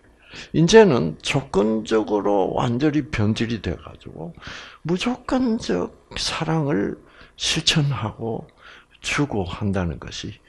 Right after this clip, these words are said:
어려워, 힘들고, 어, 오히려 고통스러워. 그렇죠. 어, 어, 그러면 여러분, 그럼 이제 하나님의 목표는 뭐예요?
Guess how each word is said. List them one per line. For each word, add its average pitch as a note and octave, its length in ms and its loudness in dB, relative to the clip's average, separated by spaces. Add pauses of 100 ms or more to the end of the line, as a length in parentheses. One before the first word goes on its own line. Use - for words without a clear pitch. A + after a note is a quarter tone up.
(640)
어려워, G#3+ 460 0 (920)
힘들고, F#3+ 800 -2 (680)
어, - 140 -12 (380)
오히려 E3 300 2
고통스러워. - 880 -2 (1300)
그렇죠. - 340 -14 (340)
어, D#2+ 60 -8
어, D#2 120 -10 (2000)
그러면 A#2 760 8 (120)
여러분, E2+ 360 -4 (1160)
그럼 E3 180 4
이제 D#3 100 4
하나님의 D3 640 10
목표는 A#2+ 560 4
뭐예요? C2+ 480 -6